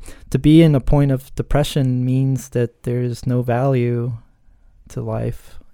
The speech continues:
And I would say that, um, there can certainly be value in, like, maybe seeking relationship with other people, um, because that could bring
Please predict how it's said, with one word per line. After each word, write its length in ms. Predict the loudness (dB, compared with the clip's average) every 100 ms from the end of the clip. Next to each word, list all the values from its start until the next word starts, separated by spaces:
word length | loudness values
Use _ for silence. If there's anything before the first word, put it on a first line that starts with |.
| -10
And 560 | -6 -4 -4 -6 -6
I 120 | -6 -8
would 180 | -8
say 440 | -12 -8 -6 -4 -6
that, 280 | -6 -8 -10 -18 -20 -20 -20 -14
um, 560 | -8 -6 -6 -8 -10 -14 _ -10
there 100 | -10
can 160 | -6 -6
certainly 440 | -4 -4 -4 -8
be 180 | -8 -8
value 560 | -4 -2 -2 -2 -2
in, 220 | -2 -4 -6
like, 380 | -6 -10 -14 -18 -20 -20 -20 -20 -20 _ _ _
maybe 420 | -6 -4 -4 -4
seeking 840 | -6 -8 -8 -6 -6 -4 -6 -8 -12 _ -20 -12
relationship 840 | -8 -6 -4 -6 -6 -8 -8 -12 -16 -12
with 120 | -8
other 200 | -6 -6
people, 560 | -8 -12 -10 -8 -8 -12 -20 _ _ -12
um, 260 | -10 -8 -8
because 340 | -8 -6 -4
that 200 | -4 -4
could 220 | -8 -8
bring 460 | -4 -4 -2 -6